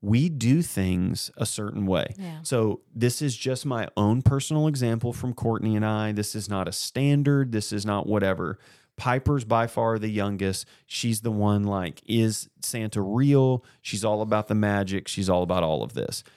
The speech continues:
Speaker 2: Yeah.
Speaker 1: This is the way that this year at six years old at kindergarten and all of this, that we have handled it. And this is all I, you know, I can really offer. "Is Santa real?"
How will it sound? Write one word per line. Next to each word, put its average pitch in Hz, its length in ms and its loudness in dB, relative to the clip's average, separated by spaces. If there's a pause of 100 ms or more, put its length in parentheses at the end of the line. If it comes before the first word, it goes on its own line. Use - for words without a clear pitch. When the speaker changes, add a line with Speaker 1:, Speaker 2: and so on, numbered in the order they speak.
Speaker 2:
Yeah. 175 80 -20
Speaker 1:
This 117 440 -2
is 151 180 -4
the 147 100 0
way 120 340 2
that 104 260 -2
this 107 400 0
year 104 440 2
at 92 160 -4
six - 300 -8
years 113 260 0
old 101 300 0
at 95 80 -8
kindergarten 101 640 2
and 95 100 -2
all 95 200 0
of 92 140 -4
this, 87 340 -2 (340)
that 104 140 4
we 104 260 0
have 95 120 0
handled 90 460 2
it. - 200 -4
And 117 180 4
this 101 180 0
is 104 160 -6
all 95 220 0
I, 90 100 2 (120)
you 107 100 0
know, 92 80 2
I 92 80 2
can 98 160 -2
really 85 240 2
offer. 76 420 -6 (540)
"Is 131 240 4
Santa 135 380 0
real?" 104 440 2